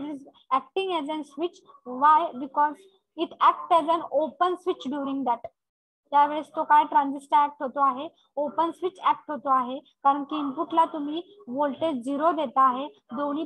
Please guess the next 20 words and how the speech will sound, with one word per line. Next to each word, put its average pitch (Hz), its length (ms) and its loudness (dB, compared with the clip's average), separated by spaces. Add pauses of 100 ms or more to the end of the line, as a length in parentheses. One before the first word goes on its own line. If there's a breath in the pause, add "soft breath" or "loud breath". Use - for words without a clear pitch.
पण 330 400 -2
जंक्शन 302 400 -6
ते 302 140 -8
जे 311 120 -4
रिव्हर्स 285 320 -4
बायस 277 340 4
होता, 262 360 -4
होणार 254 280 0
आहे, 254 200 0 (360)
तो 311 60 -4
ट्रान्झिस्टर 277 520 0
ॲक्ट 285 320 2
होतो 311 260 -10
कट 285 180 0
ऑफ 330 200 2
रिजन 277 340 -6
मध्ये, 254 280 -6 (300 soft breath)
आणि 262 260 -6
transistor 285 640 0
will 285 140 -8